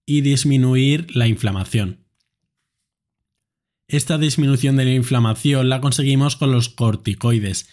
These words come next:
que son de los antiinflamatorios más potentes que conocemos. Hemos hablado durante todo el capítulo de las crisis o exacerbaciones. La definición de exacerbación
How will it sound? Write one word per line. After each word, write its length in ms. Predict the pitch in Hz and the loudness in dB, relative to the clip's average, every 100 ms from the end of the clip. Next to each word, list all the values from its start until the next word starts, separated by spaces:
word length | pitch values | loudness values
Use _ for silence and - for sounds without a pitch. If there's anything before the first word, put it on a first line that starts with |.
| _ _ - | _ _ -4
que 160 | 135 | -2
son 300 | 120 131 127 | 0 0 2
de 80 | 127 | 2
los 300 | 127 123 - | 0 -2 -4
antiinflamatorios 1300 | 131 127 123 123 120 120 120 120 113 120 120 123 127 120 | -2 2 2 2 2 2 2 2 2 0 2 2 0 -2
más 340 | 120 127 - | 0 0 -2
potentes 800 | - 123 120 123 123 120 127 123 | -4 -2 0 0 2 2 0 -2
que 140 | 123 | -2
conocemos. 760 | 117 101 101 117 101 98 - _ _ _ _ _ _ _ _ _ _ _ _ _ _ _ _ _ _ _ _ _ _ - | -2 -2 -2 -2 -2 -4 -8 _ _ _ _ _ _ _ _ _ _ _ _ _ _ _ _ _ _ _ _ _ _ -6
Hemos 260 | 160 180 170 | 0 0 0
hablado 380 | 139 131 139 | 0 0 0
durante 340 | 147 127 117 113 | 0 2 2 0
todo 180 | 123 139 | 0 0
el 60 | |
capítulo 520 | 135 123 123 131 139 | 0 0 0 0 0
de 100 | 131 | 0
las 260 | 113 110 - | 0 -2 -6
crisis 680 | - 143 165 - 180 180 - | -2 0 0 0 0 0 -2
o 160 | 135 123 | -2 0
exacerbaciones. 1080 | 120 - 110 110 98 95 120 101 95 - - _ _ _ _ - | 0 -2 -2 -2 -2 -2 -2 -2 -4 -10 -16 _ _ _ _ -8
La 220 | 139 143 | -4 -2
definición 680 | 139 135 139 131 147 151 160 | -2 0 0 0 0 2 2
de 120 | 151 | 0
exacerbación 1200 | 131 - 127 120 117 110 113 123 123 127 139 - | -2 -2 -2 0 0 0 -2 -2 0 2 -2 -4